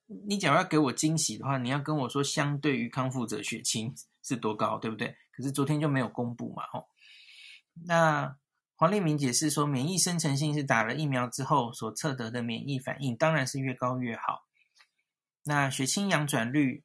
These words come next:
是受试者从没有抗体变成有抗体的比率。那综合抗体几何平均效价是受试者平均的抗体浓度。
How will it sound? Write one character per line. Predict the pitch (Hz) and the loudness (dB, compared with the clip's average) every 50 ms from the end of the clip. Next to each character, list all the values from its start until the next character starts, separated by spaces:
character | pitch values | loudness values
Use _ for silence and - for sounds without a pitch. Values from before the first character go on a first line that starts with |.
| _ _ _ _ _ _ _ _ _ _ _ _ _ _ _ _ | _ _ _ _ _ _ _ _ _ _ _ _ _ _ _ _
是 | - - - - 160 143 127 - - _ _ _ _ _ _ _ _ _ - | -8 -6 -2 0 0 0 0 -2 -6 _ _ _ _ _ _ _ _ _ -4
受 | - 190 | -2 0
试 | 160 - 165 | 0 0 -2
者 | 135 135 127 117 - - _ _ _ | -2 -2 -6 -6 -6 -12 _ _ _
从 | - - 143 156 | -2 0 0 2
没 | 156 160 160 185 | 4 2 2 2
有 | 185 143 | 2 0
抗 | 123 - 151 135 123 | 0 0 0 -2 -2
体 | - - - - _ _ | -4 -8 -14 -16 _ _
变 | - 175 165 | -4 -4 -2
成 | - 147 131 127 | 0 0 0 0
有 | 117 - | -2 -4
抗 | - - - 175 135 - | -4 -2 -2 -2 -2 -2
体 | - 110 | -8 -10
的 | - 117 - _ | -12 -12 -14 _
比 | - 131 127 - | -14 -14 -8 -4
率。 | 131 120 113 - _ _ _ _ _ _ _ _ _ _ _ _ _ _ _ _ _ _ _ | -4 -4 -4 -6 _ _ _ _ _ _ _ _ _ _ _ _ _ _ _ _ _ _ _
那 | - 151 151 151 147 | -2 0 2 2 2
综 | 143 - - 202 208 214 202 | 0 0 0 2 2 2 0
合 | - 160 143 147 | 2 2 2 2
抗 | - - 175 160 143 | 2 0 0 0 0
体 | 135 - 117 107 | -2 -4 -6 -8
几 | 104 - - 113 107 107 | -6 -6 -6 -6 -4 -4
何 | 117 120 | -4 -4
平 | 120 - - 120 123 | -4 -4 -6 -6 -6
均 | 120 - 143 143 147 | -2 -2 -2 -2 -2
效 | 143 - 147 131 | 0 0 0 0
价 | 123 - 135 120 110 - - _ _ _ _ _ _ _ | 0 0 0 0 0 -2 -8 _ _ _ _ _ _ _
是 | _ - - 156 139 | _ -4 0 0 2
受 | 131 - - 165 151 139 | 2 2 2 2 2 2
试 | - - 131 | 0 -2 -2
者 | 120 - 117 110 | -2 -2 -4 -6
平 | - - 110 113 | -6 -6 -8 -6
均 | 113 - 135 131 | -4 -2 -2 -2
的 | 127 120 | -2 -2
抗 | - - 135 117 | -4 -2 -4 -4
体 | 101 - - 101 | -4 -6 -8 -8
浓 | 101 107 98 101 104 - | -8 -8 -10 -10 -12 -2
度。 | - 143 - - | -2 -2 -2 -2